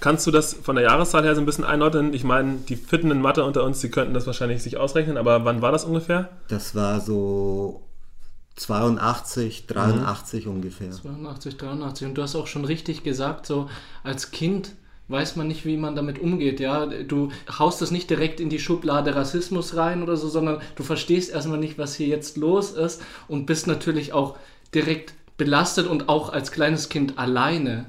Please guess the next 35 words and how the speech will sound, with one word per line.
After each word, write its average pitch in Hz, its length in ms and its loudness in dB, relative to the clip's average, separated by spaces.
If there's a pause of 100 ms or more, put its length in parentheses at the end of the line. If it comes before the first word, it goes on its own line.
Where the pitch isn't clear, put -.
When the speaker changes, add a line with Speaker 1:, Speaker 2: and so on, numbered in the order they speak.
Speaker 3:
Das 131 180 -10
ist - 140 -6
ja 127 320 -4 (400)
wirklich 147 400 -4
ein 131 180 -2
Druck, 160 460 -2
dem 135 100 2
man 135 160 2
da 123 240 -2
ausgesetzt 123 720 0
ist, - 180 4
oder? 131 280 -6 (480)
Speaker 2:
So 101 260 0
war's 104 300 0
auch. 95 380 -8 (140)
Ich 113 140 -4
meine, 120 160 2
das 113 200 -2
konntest 127 440 0
du 131 60 -2
den 120 160 6
Eltern 127 340 2
nicht 151 220 -2
sagen, 139 360 -2
richtig, 147 680 -6 (340)
weil 120 240 2
es 120 140 -4
eben 120 580 4 (480)
doch 127 160 -2
ein 127 120 2
sehr 123 180 4
komisches 135 500 0
Gefühl 135 340 -2
war 143 160 0
damals. 120 580 -2